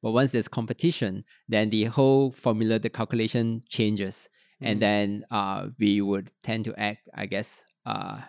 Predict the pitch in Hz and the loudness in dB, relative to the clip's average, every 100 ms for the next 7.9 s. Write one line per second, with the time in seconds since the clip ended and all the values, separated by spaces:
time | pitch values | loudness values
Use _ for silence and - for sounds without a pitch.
0 | - - - 139 123 104 104 104 - 110 | -20 -20 -2 2 4 2 -2 -4 -4 -2
1 | 110 110 - 101 123 - 156 170 - - | -2 -2 -4 -6 -8 -2 -2 -2 -10 -20
2 | _ _ 113 101 113 - 127 - - - | _ _ -4 -2 -4 -2 -4 -4 -8 -6
3 | 117 143 160 139 110 113 110 95 101 - | -4 2 2 4 2 0 -4 -6 -8 -14
4 | _ 127 113 107 107 104 104 104 104 - | _ -10 -4 0 4 4 2 0 -4 -10
5 | - - _ 135 127 - - _ _ _ | -14 -16 _ -4 -2 -6 -18 _ _ _
6 | _ _ - 123 147 165 190 220 139 113 | _ _ 0 2 4 4 4 4 2 2
7 | 117 131 - 120 120 98 98 92 117 | 2 0 0 0 2 -2 -2 -4 -6